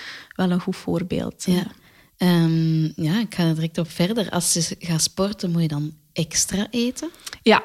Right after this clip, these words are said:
Speaker 1: het is heel belangrijk om te zorgen voor de juiste brandstof.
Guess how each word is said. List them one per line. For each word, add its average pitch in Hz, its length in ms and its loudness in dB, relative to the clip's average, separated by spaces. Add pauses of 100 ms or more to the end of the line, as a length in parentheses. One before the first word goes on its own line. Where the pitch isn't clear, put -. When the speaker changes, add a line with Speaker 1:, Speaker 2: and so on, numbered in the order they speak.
(100)
Speaker 1:
het - 180 -6
is 214 120 0
heel 220 360 6
belangrijk 240 500 4
om 220 100 2
te 208 120 2
zorgen 214 260 4
voor 208 180 0
de 180 120 0
juiste 208 580 0
brandstof. 269 760 2